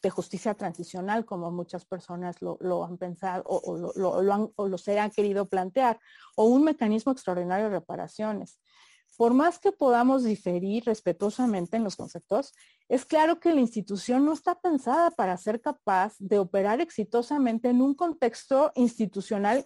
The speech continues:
imperfecto, eh, de, de origen, como ya lo planteaba Ana Lorena, en donde además la cantidad de víctimas rebasa por mucho cualquier capacidad institucional.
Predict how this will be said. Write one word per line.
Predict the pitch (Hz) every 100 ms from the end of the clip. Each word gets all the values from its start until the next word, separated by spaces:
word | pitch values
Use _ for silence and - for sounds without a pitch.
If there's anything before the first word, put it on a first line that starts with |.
| _ _ _ _
imperfecto, | - 190 180 170 - 170 _ 302 403 _ _ _ _ _ _ _
eh, | 208 196 190 185 - 196
de, | 180 196
de | 175 185
origen, | 180 220 247 - 277
como | 277 185 175
ya | 196
lo | 202 208
planteaba | 180 185 180 196
Ana | 202 175
Lorena, | 180 196 202 254 - - _
en | 220
donde | 220 226 226
además | 240 247 302 381
la | 370
cantidad | 349 269 233 226 262
de | 339 302
víctimas | 262 - 320 254 226
rebasa | 208 277 349
por | 349 208 208
mucho | 254 311
cualquier | - 180 - 220 -
capacidad | - 170 - 175 196
institucional. | 208 170 165 165 - 151